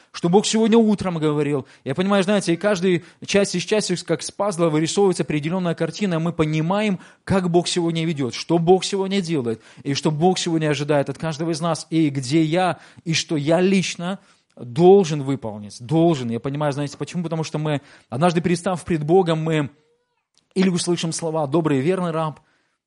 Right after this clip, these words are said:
или услышим «лукавый и ленивый». Вот, знаете, вот, э, такого средненького, конечно, там было, мы читаем в Откровении, «Ну, ну ты тёплый». Тоже такой, знаете, мы сегодня говорим тёплое, такое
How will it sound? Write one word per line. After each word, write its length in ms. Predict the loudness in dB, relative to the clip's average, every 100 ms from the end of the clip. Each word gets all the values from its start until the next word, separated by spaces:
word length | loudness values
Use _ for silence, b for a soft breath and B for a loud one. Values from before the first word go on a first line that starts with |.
| _
или 160 | -2 0
услышим 680 | 0 -2 -6 -4 -6 -8 -14 _ _
«лукавый 640 | -6 -4 -2 -2 -4 -8 -12 _ _
и 100 | -8
ленивый». 520 | -6 -4 -4 -6 -8 -14
Вот, 220 | -16 -16
знаете, 800 | -20 -18 -16 -16 -16 -10 -8 -4 -4
вот, 140 | -6 B B B B
э, 400 | -10 -8 -8 -6
такого 300 | -2 2 4
средненького, 640 | 4 6 6 4 4 2 2
конечно, 300 | 2 0 -2
там 160 | 0
было, 200 | 2 4 4
мы 120 | 0
читаем 280 | -2 -2 -2
в 20 |
Откровении, 480 | 0 2 2 2 2
«Ну, 260 | 0 0 B B B -4
ну 180 | 2 4
ты 120 | 2
тёплый». 600 | 2 4 4 2 -6 -6 -8
Тоже 240 | -2 -2 -2
такой, 240 | -6 -4
знаете, 240 | -2 -4 -6
мы 80 |
сегодня 200 | -8 -6
говорим 200 | -4 -4
тёплое, 340 | -2 -2 -2 -6
такое 400 | -6 -2 -2